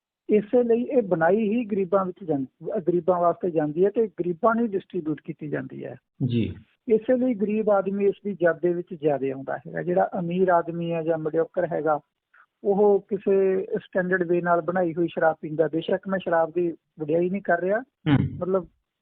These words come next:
Speaker 1: ਦੂਜੀ ਸ਼ਰਾਬ ਵੀ ਪੀਣੀ, ਸਟੈਂਡਰਡ ਦੀ ਵੀ, ਫੈਕਟਰੀ ਦੀ ਵੀ, ਉਹ ਵੀ ਕਿਤੇ ਨਾ ਕਿਤੇ ਘਾਤਕ ਹੈ। ਉਹਦੇ ਉੱਤੇ ਵੀ ਲਿਖਿਆ ਤਾਂ ਹੁੰਦਾ ਹੈ ਕਿ
Speaker 2: ਜੀ।
Speaker 1: ਪੀਣੀ ਸਿਹਤ ਲਈ ਹਾਨੀਕਾਰਕ ਹੈ।
Speaker 2: ਬਿਲਕੁਲ, ਬਿਲਕੁਲ।
Speaker 1: ਪਰ ਜਿਹੜਾ ਅਮੀਰ ਬੰਦਾ ਹੈਗਾ, ਉਹ ਫਿਰ ਵੀ ਉਹ ਕਿਸੇ ਫੈਕਟਰੀ ਦੀ ਬਣੀ ਸ਼ਰਾਬ ਪੀਂਦਾ ਹੈ। ਉਹ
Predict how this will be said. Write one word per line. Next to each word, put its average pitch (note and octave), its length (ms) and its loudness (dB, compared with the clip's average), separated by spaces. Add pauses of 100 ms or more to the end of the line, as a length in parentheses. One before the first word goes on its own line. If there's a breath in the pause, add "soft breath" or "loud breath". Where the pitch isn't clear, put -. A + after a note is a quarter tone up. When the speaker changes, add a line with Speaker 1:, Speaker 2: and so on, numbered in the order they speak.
(140)
Speaker 1:
ਦੂਜੀ F3+ 360 0
ਸ਼ਰਾਬ G3+ 340 4
ਵੀ G#3+ 100 0
ਪੀਣੀ, F#3+ 320 -2
ਸਟੈਂਡਰਡ F#3 440 0
ਦੀ F#3 140 2
ਵੀ, F3+ 140 -2
ਫੈਕਟਰੀ F#3+ 400 -4
ਦੀ F#3 140 0
ਵੀ, F#3 120 -4
ਉਹ G3 180 2
ਵੀ A3 100 0
ਕਿਤੇ G3 240 -2
ਨਾ F3+ 80 -4
ਕਿਤੇ - 240 -8 (100)
ਘਾਤਕ F3 320 -2
ਹੈ। E3+ 60 2
ਉਹਦੇ F#3+ 160 2
ਉੱਤੇ G3 240 0
ਵੀ F#3+ 120 -2
ਲਿਖਿਆ F3 280 -2
ਤਾਂ E3+ 140 -2
ਹੁੰਦਾ D3+ 240 0
ਹੈ G#3 60 2
ਕਿ - 420 -4
Speaker 2:
ਜੀ। B2 120 6
Speaker 1:
ਪੀਣੀ C#3 220 2
ਸਿਹਤ E3 320 -4
ਲਈ F3 200 -2
ਹਾਨੀਕਾਰਕ D3 400 -2
ਹੈ। C3 80 2
Speaker 2:
ਬਿਲਕੁਲ, C3 460 2
ਬਿਲਕੁਲ। A#2 380 -8 (300)
Speaker 1:
ਪਰ A3 140 6
ਜਿਹੜਾ G#3+ 360 6
ਅਮੀਰ G#3 300 2
ਬੰਦਾ F#3+ 320 4
ਹੈਗਾ, G3+ 240 2
ਉਹ A3 160 0
ਫਿਰ G3+ 180 2
ਵੀ G#3+ 200 -2
ਉਹ G3+ 280 -10
ਕਿਸੇ - 260 -4
ਫੈਕਟਰੀ G3+ 400 -4
ਦੀ G3+ 80 0
ਬਣੀ F#3 220 0
ਸ਼ਰਾਬ D#3+ 340 0
ਪੀਂਦਾ C#3 240 -4
ਹੈ। C#3 60 0
ਉਹ G#3+ 160 -4